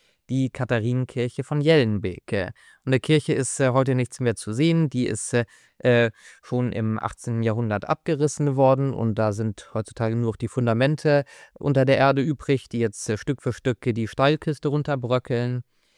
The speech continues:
Aber dort, äh, hat man eben vor einigen Jahren eine archäologische Untersuchung vorgenommen und auch diverse Bestattungen innerhalb dieser Kirche freigelegt. Und unter anderem gab's da auch das Grab etwas, äh, etwa ein-, eines etwa einjährigen Kindes, das so um sechzehnhundert gestorben ist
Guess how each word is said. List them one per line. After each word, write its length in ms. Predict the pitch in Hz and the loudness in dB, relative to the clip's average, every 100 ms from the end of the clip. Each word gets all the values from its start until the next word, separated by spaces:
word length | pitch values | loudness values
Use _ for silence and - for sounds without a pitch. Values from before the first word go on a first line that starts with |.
| _ - - | _ -16 -2
Aber 240 | 160 170 | 2 2
dort, 360 | 131 131 - 147 | 2 2 0 0
äh, 220 | 139 131 - - | 0 0 -8 -8
hat 180 | 143 - | -6 -2
man 160 | 135 | 0
eben 200 | 110 123 | 0 0
vor 120 | 113 123 | -2 -2
einigen 280 | 120 120 | 0 0
Jahren 220 | 123 127 127 | 2 2 2
eine 220 | 123 117 | 0 0
archäologische 440 | 113 123 117 92 | -2 -4 -6 -4
Untersuchung 460 | 107 110 160 - 180 | -4 -4 -4 -4 -4
vorgenommen 520 | - 139 135 143 147 - | 0 0 0 0 -2 -2
und 180 | 143 | -2
auch 100 | 135 | -2
diverse 440 | 123 123 110 113 131 | 0 0 2 0 -2
Bestattungen 520 | 143 - 170 - 107 | 0 2 2 2 -2
innerhalb 300 | 104 110 110 | 0 0 0
dieser 220 | - 110 | -2 -4
Kirche 320 | - 117 104 113 | -2 -2 -2 -6
freigelegt. 720 | - 120 107 104 98 - _ _ _ _ _ - _ | -4 -2 -2 -4 -6 -12 _ _ _ _ _ -20 _
Und 120 | 151 | -2
unter 260 | 156 151 139 | 0 4 4
anderem 360 | 127 131 165 | 4 2 0
gab's 280 | 131 127 - | 2 0 -2
da 120 | 147 | -2
auch 160 | 127 120 | 0 0
das 300 | 131 120 - | -2 -4 -6
Grab 300 | - 143 - | -4 -2 -2
etwas, 340 | 127 - 120 - | -6 -4 -4 -2
äh, 140 | 123 | -4
etwa 360 | 120 135 - 120 | -4 -6 -2 -2
ein-, 340 | 131 131 123 123 _ - - | 0 0 -2 -6 _ -10 -2
eines 240 | 139 127 | 0 0
etwa 400 | 127 - 120 113 | -4 -2 0 0
einjährigen 640 | 127 139 120 117 110 110 | 0 0 0 -2 -2 -4
Kindes, 600 | 104 151 165 190 196 - - | -4 -2 -2 -2 -4 -8 -6
das 260 | 127 - | -6 -6
so 180 | - 131 | -2 -2
um 220 | - 151 | 0 0
sechzehnhundert 720 | 139 135 - 139 165 151 107 - | 0 -2 -4 -2 2 2 0 -2
gestorben 540 | 107 - 101 107 131 | -10 -4 -4 -2 -4
ist 300 | 196 214 | -6 -8